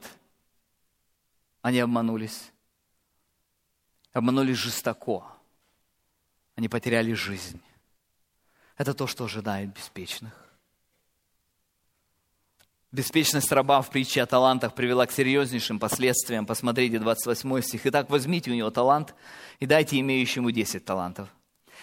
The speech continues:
Ибо всякому имеющему дастся и приумножится, а у неимеющего отнимется и то, что имеет. А негодного раба выбросьте во тьму внешнюю.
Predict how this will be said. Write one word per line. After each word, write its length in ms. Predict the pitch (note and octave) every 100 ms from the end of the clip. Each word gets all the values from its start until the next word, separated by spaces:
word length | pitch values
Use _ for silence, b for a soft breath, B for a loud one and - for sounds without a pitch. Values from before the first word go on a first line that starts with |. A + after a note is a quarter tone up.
| -
Ибо 180 | C#3+
всякому 480 | C#3+ F#3+ F3 E3 D#3
имеющему 540 | D#3 E3 D#3 - C3+ C3
дастся 440 | E3+ F3+ - D#3+
и 60 | C#3
приумножится, 720 | C#3+ C#3+ C#3+ C3+ B2 A#2 C3
а 40 |
у 80 | C3
неимеющего 720 | C#3 C#3 D3+ E3 D#3+ C#3+ B2+
отнимется 600 | B2+ C3 D#3+ D#3+ C3+ C#3
и 40 |
то, 160 | B2 B2+
что 260 | - C3+ A#2
имеет. 300 | G#2+ G2+ C3+
А 40 |
негодного 540 | C3+ C#3+ G3 F#3 E3+ D3+
раба 260 | C3+ B2
выбросьте 540 | A#2 F3 G3 A3 - F3+
во 120 | E3
тьму 220 | E3 D#3
внешнюю. 560 | C#3+ C#3 A2 - F#2